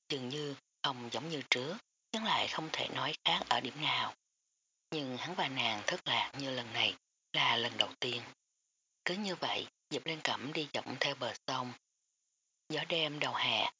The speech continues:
nhẹ nhàng khoan khoái nhu hòa, thổi nhẹ tà áo và một vài sợi tóc loa xòa. Diệp Linh Cẩm giơ tay lên, vén tóc sau mang tay, không để ý đến trên cầu phía bên kia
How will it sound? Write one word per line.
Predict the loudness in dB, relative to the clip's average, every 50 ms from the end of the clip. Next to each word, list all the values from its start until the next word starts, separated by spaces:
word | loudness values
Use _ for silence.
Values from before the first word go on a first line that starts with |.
| _ _ _ _
nhẹ | -2 -2
nhàng | 0 0 0 2 2 0 0 -4 -4
khoan | -2 0 0 0 -2 -2
khoái | 0 0 0 2
nhu | 0 -2 -2 -2
hòa, | 0 0 2 2 2 0 0 -4 _ _ _ _ _ _ _
thổi | -4 -2 -2
nhẹ | 0 0 2 2 0 0 0 0
tà | 2 2 2 2
áo | 2 2 2 2 0 -2 -6 _ _ _ _
và | -2 0
một | 2 0 0 0 -2 -2 0
vài | 0 2 2 2 6 6
sợi | 6 6 6 2 0 0 0
tóc | 0 0 2
loa | 0 0 6
xòa. | 6 6 6 6 2 2 0 -2 -6 _ _ _ _ _ _ _ _ _ _ _ _ _ _
Diệp | -4 -2 -2
Linh | -4 -2 0
Cẩm | 0 0 0 -2 -4 -4 -2
giơ | -2 -2 0 0
tay | 0 0
lên, | 2 2 0 0 0 -2 -6 -12 _ _ _ _ _ _
vén | -2 -2 -2 0
tóc | -2 0 0 2 2
sau | 2 2 2 0
mang | 0 -2 -2 -2 0
tay, | 2 2 4 4 4 2 0 -4 _ _ _ _ _
không | -6 -4 -2
để | -2 -2 -2
ý | -2 -2 -2 -2 -2 -2
đến | -2 -2 -2 -4 -6 -8 -10 _ _ _
trên | -4 -4 2 2
cầu | 4 4 4 2 0 0 -2
phía | -2 0
bên | 0 -2 -4 -2 -2
kia | 0 0 0 0 0 -2